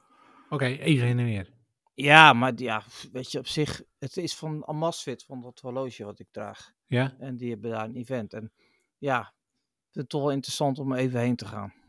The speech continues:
Speaker 1: Ja.
Speaker 2: Weet je, en ik heb gezegd van, "Ja, ja, we betalen je vlucht." Ik zeg, "Ja, maar als ik kom, ga ik niet vliegen." Ik zeg, "Dan ga
Speaker 1: Nee,
Speaker 2: ik
Speaker 1: maar
Speaker 2: met
Speaker 1: dat
Speaker 2: de
Speaker 1: kan toch
Speaker 2: trein."
Speaker 1: makkelijk met de trein?
Speaker 2: Ik zeg, "Want dat scheelt me zoveel tijd."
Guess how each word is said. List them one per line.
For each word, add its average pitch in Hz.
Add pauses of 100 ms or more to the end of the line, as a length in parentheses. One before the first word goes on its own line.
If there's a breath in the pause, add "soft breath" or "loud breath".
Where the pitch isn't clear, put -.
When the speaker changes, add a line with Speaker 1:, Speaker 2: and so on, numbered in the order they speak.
(140)
Speaker 1:
Ja. 190
Speaker 2:
Weet 127
je, 165
en 147
ik 139
heb 151
gezegd 139
van, 135
"Ja, 139
ja, 151
we 135
betalen 135
je 131
vlucht." 139
Ik -
zeg, 127
"Ja, 123
maar 131
als 131
ik 151
kom, 160
ga -
ik 147
niet 147
vliegen." 107
Ik 104
zeg, 131
"Dan 131
ga -
Speaker 1:
Nee, 107
Speaker 2:
ik 107
Speaker 1:
maar 131
Speaker 2:
met -
Speaker 1:
dat 127
Speaker 2:
de 113
Speaker 1:
kan 113
toch -
Speaker 2:
trein." 110
Speaker 1:
makkelijk 110
met 113
de 180
trein? -
Speaker 2:
Ik -
zeg, 113
"Want 123
dat 131
scheelt -
me 127
zoveel 143
tijd." 147